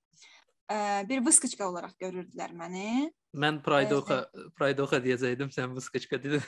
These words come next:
Speaker 1: Hə,
Speaker 2: <laughs>
Speaker 1: yəni bu, ə, sadəcə gəlib düşüb bura və özünü bir böyük bir şey zan-, zənn eləyir kimi bir sözlər hətta üzümə deyilirdi ki,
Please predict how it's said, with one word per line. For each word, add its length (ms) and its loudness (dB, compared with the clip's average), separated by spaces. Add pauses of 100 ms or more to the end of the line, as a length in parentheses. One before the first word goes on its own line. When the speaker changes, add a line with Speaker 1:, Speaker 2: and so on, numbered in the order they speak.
(140)
Speaker 1:
Hə, 100 4
Speaker 2:
<laughs> 880 2
Speaker 1:
yəni 320 0
bu, 200 -2 (200)
ə, 80 2 (400)
sadəcə 560 4 (320)
gəlib 320 2
düşüb 360 -6
bura 160 0
və 280 2
özünü 440 -4
bir 200 -4
böyük 240 -2
bir 80 -6
şey 340 -4
zan-, 300 -4 (120)
zənn 400 -2
eləyir 360 -6
kimi 260 -4
bir 140 -4
sözlər 400 -4
hətta 280 -6
üzümə 340 -4
deyilirdi 420 -10
ki, 200 -6